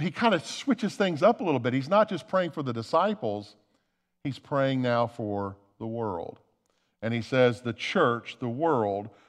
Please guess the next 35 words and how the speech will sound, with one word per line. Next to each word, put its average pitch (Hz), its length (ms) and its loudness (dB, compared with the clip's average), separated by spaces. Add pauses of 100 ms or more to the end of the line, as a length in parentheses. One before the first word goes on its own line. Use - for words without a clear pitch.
(120)
the 123 80 0
whole 143 260 2
community 123 1000 -4 (360)
is 113 180 -6
called," 101 600 2
not 151 180 0
just - 160 -6
the 202 80 -2
individual, 165 580 0 (220)
but 113 100 -12
the 123 80 -2
whole 135 280 -4 (100)
community 117 640 -4
is 90 120 -14
called 82 520 -8 (360)
to 104 80 -10
be 92 120 -10
holy, 87 500 -10 (440)
and - 60 -12
to 85 100 -14
be 82 140 -12
different. 82 420 -14 (680)
So 170 120 -2
the 165 80 6
Apostle 208 420 6
Peter, 120 440 2 (240)
Peter 247 320 6
says 147 320 0
this, 117 200 0
Peter, 220 360 0
Peter 185 340 0
writes 131 300 6
this, 117 200 -2
he 135 80 -2
says, 135 280 0